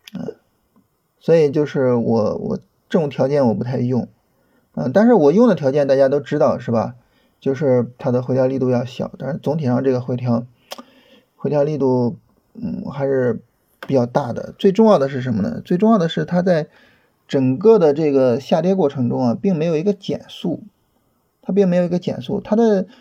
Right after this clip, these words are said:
到你买的时候，它可能下跌不到百分之三十啊，只有百分之十几，但是呢，它在日线、短线上并没有一个减速。嗯，所以呢，这种情况下，如果说让我做的话，我会等，我会等。啊，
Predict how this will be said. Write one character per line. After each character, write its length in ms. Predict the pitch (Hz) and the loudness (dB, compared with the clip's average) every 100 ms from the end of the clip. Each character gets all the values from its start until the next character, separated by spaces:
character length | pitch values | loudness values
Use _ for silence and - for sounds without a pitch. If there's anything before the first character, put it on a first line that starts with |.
| _ _ _ _ - | _ _ _ _ 2
到 260 | 220 190 | 6 6
你 240 | 170 151 156 | 4 -2 0
买 300 | 180 160 95 | 2 2 0
的 100 | 156 | -2
时 160 | - | 0
候， 180 | 147 147 | 0 0
它 140 | 147 | 0
可 80 | 151 | -2
能 180 | 131 131 | -2 -2
下 200 | 143 151 | 0 0
跌 180 | 147 160 | 2 0
不 160 | 156 | 0
到 140 | 143 160 | 0 2
百 120 | 127 | 2
分 80 | 117 | 0
之 80 | 123 | 0
三 160 | 127 | -2
十 140 | 135 123 | -2 -4
啊， 80 | |
只 140 | 120 151 | -2 0
有 80 | 160 | 2
百 120 | 120 | 2
分 80 | 120 | 0
之 80 | |
十 320 | 139 - 139 160 | -4 -4 -4 -4
几， 280 | - 117 - | -6 -8 -2
但 160 | 170 | 0
是 100 | 185 | 2
呢， 140 | 170 143 | 0 0
它 160 | 175 | 0
在 140 | 170 175 | 0 0
日 120 | 190 | 0
线、 160 | 180 | 0
短 140 | 165 120 | 0 0
线 140 | 151 | 0
上 120 | 143 | -2
并 160 | 131 165 | -2 -2
没 120 | 143 | 2
有 120 | 147 | 2
一 60 | 127 | 2
个 80 | 147 | -2
减 320 | - 135 - | -2 -4 -4
速。 280 | 120 131 - _ _ _ _ - - _ _ _ | -4 -6 -6 _ _ _ _ -20 -20 _ _ _
嗯， 600 | - 131 127 123 90 - - | -4 0 0 0 -4 -10 -16
所 180 | - 156 | -2 2
以 120 | 170 | 2
呢， 120 | 143 | 2
这 100 | 139 | 2
种 120 | 170 135 | 0 0
情 80 | |
况 100 | 131 | -4
下， 140 | 135 139 | 0 0
如 140 | 139 | 2
果 100 | 135 | 0
说 160 | 127 143 | 2 0
让 160 | 139 | 2
我 80 | 117 | -2
做 160 | - 131 | -2 -2
的 100 | 120 | 0
话， 180 | 123 113 | -2 -4
我 60 | |
会 280 | 113 131 120 - _ | -2 -4 -4 -8 _
等， 120 | 110 - _ _ _ | -8 -8 _ _ _
我 100 | - | -8
会 140 | 123 123 | -4 -4
等。 200 | 127 - _ _ _ _ _ | -6 -12 _ _ _ _ _
啊， 200 | - - | -14 -14